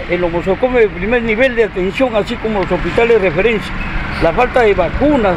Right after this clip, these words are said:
la aplicación de la ley de seguridad y salud en el trabajo también, que estamos tratando de que esto cobren la tarjeta automática a los trabajadores a nivel de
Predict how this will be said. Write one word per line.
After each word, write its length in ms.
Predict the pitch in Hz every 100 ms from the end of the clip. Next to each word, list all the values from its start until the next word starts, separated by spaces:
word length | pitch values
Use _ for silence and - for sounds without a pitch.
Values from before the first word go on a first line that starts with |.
| 151
la 60 | 180
aplicación 560 | 175 170 180 - 254
de 100 | 240
la 140 | 196 214
ley 180 | 247
de 60 | 247
seguridad 320 | 202 196 240
y 40 | 233
salud 240 | 226 233
en 60 | 233
el 60 |
trabajo 400 | 208 220 262 214
también, 260 | 220 220 240
que 80 | 208
estamos 360 | 240 233 233 175 - - - -
tratando 540 | 202 202 254 247 214
de 120 | 196
que 140 | - 269
esto 160 | 269 214 170 - - - 233
cobren 420 | 262 254 247 214 - -
la 100 | 185
tarjeta 440 | 190 180 220 254 226
automática 680 | 196 208 247 214 185 214 190
a 20 |
los 180 | 175 170
trabajadores 420 | 175 190 240 214
a 60 | 196
nivel 220 | 196 247
de 140 | 226